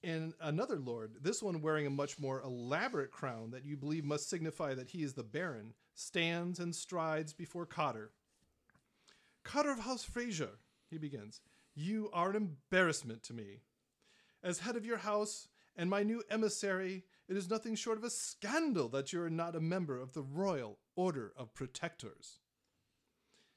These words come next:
Therefore, in recognition of your new status, and in recognition of the valor that you have shown in combat these many months," and at this point he draws his sword, "I now proclaim you Sir Cotter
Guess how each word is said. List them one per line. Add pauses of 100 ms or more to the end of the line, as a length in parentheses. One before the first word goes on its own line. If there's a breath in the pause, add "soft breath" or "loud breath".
(1080 soft breath)
Therefore, (180)
in
recognition
of
your
new
status, (460 soft breath)
and
in
recognition
of
the
valor
that
you
have
shown
in
combat
these
many
months," (520 soft breath)
and
at
this
point
he
draws
his
sword, (480 soft breath)
"I
now
proclaim
you (320 soft breath)
Sir
Cotter